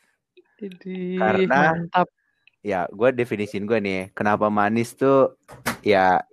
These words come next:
Speaker 2: kita ngeliat kondisi nih dengan kalian semangat dari offline ke online, itu menurut gue udah manis bet lah.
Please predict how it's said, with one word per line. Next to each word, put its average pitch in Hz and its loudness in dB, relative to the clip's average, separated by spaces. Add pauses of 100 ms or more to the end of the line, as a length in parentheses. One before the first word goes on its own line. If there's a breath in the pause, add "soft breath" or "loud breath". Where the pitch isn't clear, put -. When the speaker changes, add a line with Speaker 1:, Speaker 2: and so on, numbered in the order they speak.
(300)
Speaker 2:
kita 123 0
ngeliat 120 0
kondisi 101 -4
nih 95 -10
dengan 92 -8
kalian 90 0
semangat 98 0
dari 98 2
offline 98 0
ke - 2
online, 101 2
itu 104 -2
menurut 110 0
gue 123 4 (140)
udah 101 2
manis 98 0
bet 113 -2
lah. 120 0